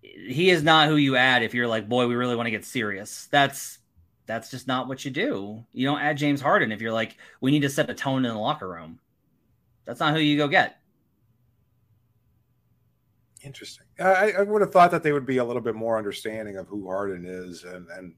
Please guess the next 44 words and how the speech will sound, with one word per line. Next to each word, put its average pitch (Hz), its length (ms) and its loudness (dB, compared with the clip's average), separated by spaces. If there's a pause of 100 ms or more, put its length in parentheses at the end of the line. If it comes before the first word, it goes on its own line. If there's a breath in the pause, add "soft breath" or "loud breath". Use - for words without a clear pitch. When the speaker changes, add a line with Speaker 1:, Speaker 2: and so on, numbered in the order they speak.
(1400 soft breath)
Speaker 2:
maybe 143 160 0
they 175 140 6
have 160 160 10
a 160 60 4
different 156 260 2
approach 165 440 0
to 123 420 -2
this 110 300 -8 (360)
particular 131 300 -4
season. 113 340 -10
Like, 92 220 -16 (480)
I 139 40 -10
mean, 143 120 0
I, - 180 -2
I 156 60 0
feel 185 200 4
like 202 140 6
the 165 80 0
Clippers, 160 540 2
more 147 180 2
than 131 300 -2 (400)
almost 185 260 -10
any 180 240 -4
team, 98 420 -10 (220)
uh, 95 120 -18 (220)
it 104 100 -16
really 147 280 0
just - 200 -4
has 127 360 0
to 123 560 -2 (640 soft breath)
make 113 400 -6
some 143 180 -2 (100)
kind 135 260 0
of 98 160 -4
move 110 360 -6
at 107 100 -2
this 110 160 -12
point - 340 -8
because 101 480 -8 (180)
they, 101 200 -12
they 113 160 -6
need 123 200 -4
to 123 80 2
do 117 480 -2